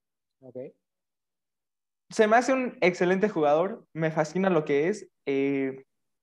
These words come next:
Speaker 2: tiene su historia. Pero estadísticamente creo que le faltó algo que a los otro-, que los otros es-, tienen un poco más. Por lo tanto,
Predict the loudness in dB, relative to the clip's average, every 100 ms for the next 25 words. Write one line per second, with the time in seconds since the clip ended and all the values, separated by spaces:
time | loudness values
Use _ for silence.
0 | _ 0 2 2 0 -2 2 4 6 6
1 | 4 -2 -16 _ _ _ _ _ _ _
2 | _ 4 6 6 4 4 4 4 0 0
3 | 2 0 -2 -2 0 2 2 2 -2 0
4 | 2 4 2 -2 -2 -4 -4 -4 -6 -8
5 | -6 -2 -2 -2 -4 -4 -6 -6 -4 -2
6 | -2 -2 -2 -2 0 0 -2 -8 _ _
7 | _ _ _ _ _ _ _ _ _ _
8 | _ _ 0 2 2 2 0 2 2 2
9 | 2 2 0 -2 -6 -8